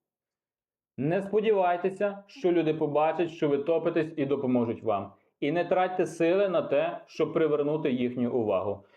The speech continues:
Хто знає, як тоне людина, або хто бачив це відео, і так зрозуміє, що у вас неприємності. Хто ж не знає, буде думати, що ви просто бавитесь.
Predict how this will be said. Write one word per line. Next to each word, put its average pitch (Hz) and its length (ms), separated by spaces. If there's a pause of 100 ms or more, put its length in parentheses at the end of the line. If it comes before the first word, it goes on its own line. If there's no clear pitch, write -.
(160)
Хто 175 220
знає, 165 360
як 143 140
тоне 156 240
людина, 156 440
або 131 160
хто 143 160
бачив 135 320
це 143 120
відео, 175 580
і 143 120
так 143 240
зрозуміє, 139 580
що 156 180
у 123 40
вас 117 200
неприємності. 104 840 (260)
Хто 180 320
ж 151 160
не 180 220
знає, 185 680 (360)
буде 139 260
думати, 190 460
що - 180
ви 139 80
просто 151 400
бавитесь. 101 680